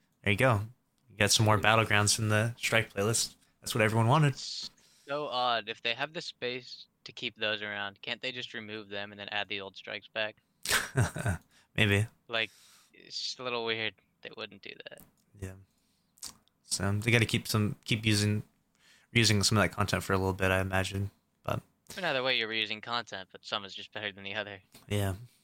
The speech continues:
Speaker 1: And then we got the next one. We got items deprecated at the start of year six. They have a whole list of things,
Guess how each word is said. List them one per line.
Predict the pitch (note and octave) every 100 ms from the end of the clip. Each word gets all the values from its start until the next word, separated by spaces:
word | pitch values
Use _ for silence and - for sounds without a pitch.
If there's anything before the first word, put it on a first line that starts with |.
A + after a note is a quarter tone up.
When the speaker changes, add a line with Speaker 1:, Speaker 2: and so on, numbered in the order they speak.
| _ _ _ _ _ _ _ -
Speaker 1:
And | A2
then | G#2+
we | G#2+
got | A2 G#2+ -
the | -
next | A2+ A#2 -
one. | B2+ A#2+ A#2+
We |
got | A2+ G2+
items | A#2 B2 A#2+ A2+
deprecated | A#2+ - A#2+ A#2
at |
the | G#2
start | - A2+ A2
of | G#2+ - -
year | G#2+
six. | - - E3 E3 - -
They | A#2
have | G#2
a |
whole | G2+ G2
list | F#2+ A#2 D#3 -
of | C3+
things, | - C#3+ C#3+ C#3 -